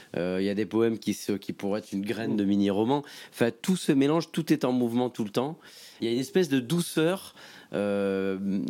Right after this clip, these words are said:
et une bienveillance qui se crée de ces livres, qui est très particulière, et je saurais pas dire quoi de plus, mais il y a, il y a, voilà, il y a un parfum, il y a quelque chose de très particulier,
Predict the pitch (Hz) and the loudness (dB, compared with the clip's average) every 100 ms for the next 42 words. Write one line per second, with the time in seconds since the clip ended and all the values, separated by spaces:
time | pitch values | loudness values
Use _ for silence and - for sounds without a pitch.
0 | 101 117 117 113 127 165 151 143 160 - | -2 0 -2 -2 0 2 4 2 2 -2
1 | - 120 - - 160 131 - 123 123 165 | -8 -8 -6 -2 0 0 0 2 2 2
2 | 117 - - - - - 117 160 165 143 | 0 -8 -18 -20 -4 0 2 2 -2 -4
3 | - - 107 110 139 117 107 - 123 135 | -6 -2 0 0 -2 -4 -4 -2 -2 0
4 | 175 143 135 - 131 120 165 202 - - | -2 -2 -2 0 0 0 -2 -4 -4 -14
5 | - - - 113 113 123 127 - 131 127 | -20 -20 -2 2 2 2 2 2 4 4
6 | 117 113 110 98 113 160 175 143 - 139 | 4 4 4 4 4 4 2 0 4 4
7 | 135 107 135 - 156 131 113 - 143 123 | 4 0 -2 0 0 2 0 0 -2 -2
8 | - 123 117 151 | -4 -2 0 0